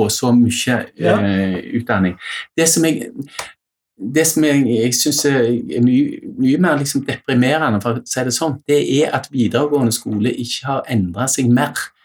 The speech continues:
Speaker 1: nettopp i fagsammensetningen. Altså at, eh, selv, selv i denne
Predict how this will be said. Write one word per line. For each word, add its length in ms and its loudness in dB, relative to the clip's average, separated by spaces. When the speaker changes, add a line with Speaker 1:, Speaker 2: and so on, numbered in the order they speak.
Speaker 1:
nettopp 640 -2
i 340 2
fagsammensetningen. 1200 -2
Altså 280 0
at, 220 -4
eh, 640 2
selv, 460 0
selv 400 -2
i 100 -2
denne 380 0